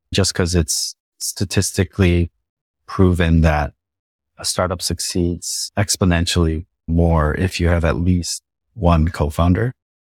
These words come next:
So two people, equal partners starting out, you have the idea that you've at least thought out and think you could build. And then it's just in terms of probably initially mapping out how are you gonna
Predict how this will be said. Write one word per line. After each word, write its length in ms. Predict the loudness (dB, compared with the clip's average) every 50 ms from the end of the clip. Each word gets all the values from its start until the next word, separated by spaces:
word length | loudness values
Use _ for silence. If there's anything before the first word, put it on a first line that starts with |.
| _ _ _ _ _ _ _
So 160 | -8 -8 -6
two 220 | -2 0 0 0
people, 540 | 2 2 2 2 2 2 2 2 2 2 2 2
equal 260 | 2 2 2 0 -2
partners 440 | 0 -2 -2 0 0 0 0 0 0
starting 360 | 0 0 0 2 2 2 2
out, 260 | 2 0 0 -2 -4 -6 _ _ _ _ _ _ _ _ _ _ _ _ _ _
you 80 | -2 0
have 280 | 2 2 0 0 2
the 60 | 2 2
idea 420 | 2 0 0 2 4 4 4 4
that 240 | 4 2 2 2 0
you've 300 | 0 0 0 0 0 0
at 140 | 0 0 0
least 420 | 2 2 2 2 0 -4 -8 -10 _ _ _ _ _ _ _ _ _ _ _ -2
thought 240 | 0 2 2 2 0
out 320 | 0 0 0 0 0 0
and 160 | 0 0 2
think 240 | 2 2 2 2 -2
you 60 | -6
could 240 | -4 -2 -2 0 0
build. 400 | 0 0 0 0 -2 -4 -6 -8 _ _ _ _ _ _ _ _ _ _ _ _ _ _ _ _ _ _ _ _ _ 0
And 120 | 2 4
then 160 | 6 6 4
it's 80 | 4 2
just 300 | 2 0 0 0 -2 -2
in 180 | 0 0 0 0
terms 380 | 0 0 2 2 2 2 2
of 300 | 2 0 2 0 -2 -4 -6 _ _ _ _ _ _ _ -8
probably 320 | -4 -4 -2 0 0 2
initially 440 | 4 4 4 4 4 4 4 4 4
mapping 400 | 4 4 2 0 0 2 4 4
out 120 | 4 4 2
how 140 | 2 0 0
are 60 | 0
you 120 | 0 0 0
gonna 440 | 2 2 2 2 2 0 -2 -4